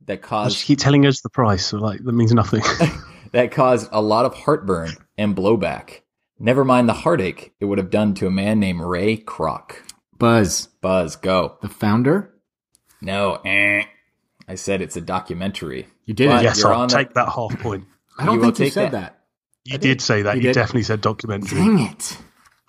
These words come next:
Speaker 1: Lyndon, do you want, do you, do you have an idea of what it is, though?
Speaker 2: I have no idea what it is.
Speaker 1: Ray Kroc,
Speaker 2: Document-
Speaker 1: McDonald's,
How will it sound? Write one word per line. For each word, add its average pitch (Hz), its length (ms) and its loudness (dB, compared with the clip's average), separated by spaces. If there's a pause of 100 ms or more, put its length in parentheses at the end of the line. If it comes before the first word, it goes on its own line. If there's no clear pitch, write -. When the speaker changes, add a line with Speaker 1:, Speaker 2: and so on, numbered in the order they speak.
(680)
Speaker 1:
Lyndon, 127 340 0
do 131 60 -6
you 117 120 2
want, 117 260 2
do 120 80 -4
you, 113 200 2
do 113 120 -6
you 110 80 0
have 120 160 -2
an 113 80 -4
idea 110 260 0
of 110 80 -2
what 113 160 0
it 107 80 -2
is, 147 220 0
though? 185 200 2 (920)
Speaker 2:
I 113 240 2
have 110 140 -2
no 117 240 0
idea 104 220 -2
what 107 200 2
it 131 100 0
is. 113 380 -2
Speaker 1:
Ray 123 220 -2
Kroc, 131 260 2
Speaker 2:
Document- 123 380 0
Speaker 1:
McDonald's, 143 640 -4